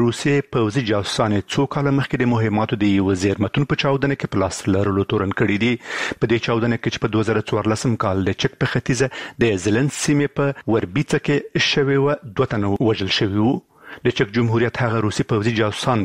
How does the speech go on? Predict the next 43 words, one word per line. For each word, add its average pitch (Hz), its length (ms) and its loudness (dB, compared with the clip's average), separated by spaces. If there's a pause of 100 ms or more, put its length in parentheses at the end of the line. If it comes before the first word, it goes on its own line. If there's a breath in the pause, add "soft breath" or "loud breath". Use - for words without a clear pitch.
په 107 100 -2
دې 120 160 0
چاودنه 127 320 0
کې - 160 -4
په 107 60 0
لاس 104 180 -2 (100)
لرلو 123 340 2
تورن 147 280 2
کړي 151 200 0
چې - 440 -6
په 117 100 -2
دوه 123 140 2
زره 127 160 0
اتلسم 143 440 0
کال 120 180 -2
په 104 120 -2
بریتانیا 104 420 0
کې 104 160 -2
د 98 220 0
روسیې 110 400 0
د - 100 -8
پخواني 127 380 0
جاسوس 139 360 -2 (280 loud breath)
سرګی 139 580 0
سکریپال 123 640 0
او 110 60 2 (120)
د 98 140 0
هغه، 104 320 0
اه، 110 400 0
د 101 220 2
لور 135 260 2
د 147 140 2
مسموم 139 340 0
کېدو 131 340 0
په 120 140 -4
پیښه 117 160 0
کې - 200 -6
په 98 120 2
لاس - 280 -4
لرلو 101 380 0
تورن 95 320 0
شوي 101 260 2
دي. 135 80 2